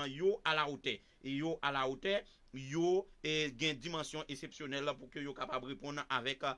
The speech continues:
assaut madrilène yo, li dit malgré Messi a lui-même li en forme et équipe Real Madrid là li en forme, ça a pas empêché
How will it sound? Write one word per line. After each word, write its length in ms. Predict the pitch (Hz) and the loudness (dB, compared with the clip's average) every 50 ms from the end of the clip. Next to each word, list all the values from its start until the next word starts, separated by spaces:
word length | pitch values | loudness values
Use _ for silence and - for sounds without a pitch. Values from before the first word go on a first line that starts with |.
| - - - - | -6 -14 -6 -4
assaut 440 | 131 131 110 - - 185 196 - - - - - | -4 -4 -4 -2 2 2 2 2 0 -6 -14 -8
madrilène 520 | 143 147 147 147 143 147 147 139 131 131 | -2 0 0 0 0 0 0 -2 0 0
yo, 120 | 139 147 147 | -2 -2 -4
li 140 | 139 139 | -4 -4
dit 120 | 131 135 139 | -6 -6 -4
malgré 540 | 135 143 135 127 117 101 123 165 202 202 202 - - - _ _ | -2 0 0 -2 -2 -2 2 4 4 4 2 -4 -14 -20 _ _
Messi 380 | - 151 156 160 151 - - 160 | -6 -4 -4 -4 -4 -2 0 2
a 100 | 147 143 | 2 2
lui-même 280 | 143 143 143 143 143 143 139 | 2 0 -4 -4 -2 -2 -2
li 260 | 139 139 139 147 151 147 - | -2 -2 -4 -4 -4 -4 -4
en 100 | 147 143 | -6 -6
forme 280 | 131 - 143 147 123 | -4 -4 -4 -2 0
et 120 | 139 143 143 | 0 0 0
équipe 200 | 139 - - 147 | -2 -6 -4 -2
Real 280 | 147 139 143 143 135 | -2 0 0 0 0
Madrid 220 | 135 139 135 135 135 | -2 -2 -4 -4 -4
là 140 | 127 127 131 | -2 -2 -2
li 120 | 131 135 | -2 -4
en 60 | 127 | -6
forme, 340 | 123 - 143 147 147 147 151 151 - - - | -6 -6 -8 -4 -4 -4 -4 -4 -8 -14 -16
ça 320 | - - - 180 185 202 | -8 0 2 4 4 4
a 40 | 190 | 2
pas 200 | - - 170 - - | 2 2 2 2 2
empêché 580 | 160 143 - 156 135 - - 143 147 151 - | -2 -2 -2 -6 -6 -4 -2 -2 -2 -2 -4